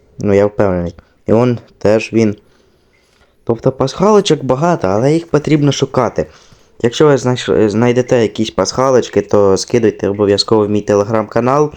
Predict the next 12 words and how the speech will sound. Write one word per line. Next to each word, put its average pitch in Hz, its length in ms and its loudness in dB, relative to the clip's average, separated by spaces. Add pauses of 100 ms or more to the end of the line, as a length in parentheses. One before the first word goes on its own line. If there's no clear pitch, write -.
(340)
Буду 120 400 0
дуже 107 340 0
вдячний. 85 500 -4 (580)
А - 60 -4
на 202 120 2
цьому 190 300 2
я 135 60 2
хочу 143 280 -2
вже 127 120 2
закінчити 123 580 -2
цей 117 240 -2
відосик. 147 640 0